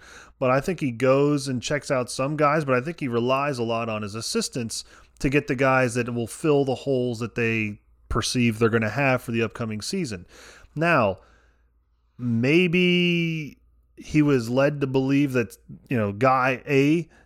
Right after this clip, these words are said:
is gonna be able to do this, but maybe in reality, guy A can't do what he thought he was gonna be able to do. So I think there is some of that. Um, I, I think that there is some of, if you watch a game,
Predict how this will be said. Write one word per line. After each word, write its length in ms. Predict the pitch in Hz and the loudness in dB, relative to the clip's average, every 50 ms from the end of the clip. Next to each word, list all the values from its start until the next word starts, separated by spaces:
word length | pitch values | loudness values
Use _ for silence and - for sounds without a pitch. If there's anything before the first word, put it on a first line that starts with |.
| _ - | _ -4
is 160 | 131 113 117 | -2 0 0
gonna 160 | 135 131 131 | 0 0 2
be 120 | 123 131 | 2 2
able 140 | 131 127 127 | 2 2 2
to 60 | 127 | 0
do 220 | 120 127 131 135 131 | 0 2 2 2 2
this, 280 | 131 131 139 143 - | 2 0 -2 -4 -6
but 240 | - - 127 104 - | -6 -6 -6 -6 -2
maybe 480 | 120 120 123 120 127 120 117 110 110 - _ - | -2 -2 0 0 0 0 -2 -2 -6 -10 _ -6
in 280 | 143 131 120 117 113 107 | -4 -2 -2 0 -2 0
reality, 560 | 104 107 104 110 113 127 139 143 156 170 175 | 0 0 2 2 2 4 4 4 4 2 0
guy 400 | 143 120 123 113 117 127 127 123 | 0 0 0 0 0 0 -2 0
A 260 | 113 127 139 143 147 131 | 0 2 2 2 0 -2
can't 400 | - - 175 196 208 - 113 101 | -4 -4 -2 -2 -2 -2 -6 -6
do 160 | 110 107 101 | -6 -4 -4
what 140 | 101 95 - _ _ _ _ _ | -6 -8 -10 _ _ _ _ _
he 120 | - 123 110 | -8 -8 -6
thought 280 | - - 110 98 95 | -2 -2 -2 -2 -2
he 80 | 95 104 | -4 -6
was 220 | 104 101 95 101 - _ _ _ _ _ _ _ _ - | -6 -8 -8 -12 -16 _ _ _ _ _ _ _ _ -6
gonna 140 | 120 104 95 | -6 -4 -2
be 80 | 101 | -2
able 160 | 95 92 90 | -2 -4 -4
to 80 | 90 87 | -6 -8
do. 200 | 92 87 85 - - - - - - _ | -8 -10 -12 -12 -18 -20 -20 -20 -18 _
So 100 | - - | 0 0
I 60 | - - | 0 2
think 260 | - - 202 175 - | 0 -2 -6 -2 0
there 180 | 190 165 156 | 2 4 4
is 120 | 151 139 - | 4 2 0
some 220 | - 180 170 165 | -2 -2 2 2
of 140 | 151 120 104 | 2 2 2
that. 340 | 110 113 123 143 175 185 - _ - - - - _ _ | 0 0 0 -2 -4 -6 -8 _ -20 -20 -20 -20 _ _
Um, 460 | - 120 113 113 110 104 101 104 107 - | -2 2 2 4 4 2 0 -2 -4 -4
I, 260 | - 123 135 - 135 | -2 -2 0 2 0
I 40 | 127 | 0
think 280 | - - 175 160 - - | 0 0 -2 -2 0 0
that 220 | 156 131 - - | 0 0 0 0
there 220 | 151 143 139 139 | 0 0 2 2
is 260 | 135 135 135 131 120 - | 2 2 2 0 0 -2
some 300 | - 165 151 151 151 151 | -2 0 0 0 -2 -4
of, 480 | 117 127 131 131 127 123 120 113 - - - - - - - _ - | -4 -2 0 0 0 0 -2 -4 -8 -18 -20 -20 -20 -20 -20 _ -6
if 160 | 131 117 - | -6 -4 0
you 100 | 170 175 | 0 2
watch 320 | 151 131 139 139 147 - - | 4 4 4 2 2 0 -2
a 60 | 127 | -2
game, 440 | 117 123 120 117 117 117 117 117 | 0 0 0 0 0 0 -2 -4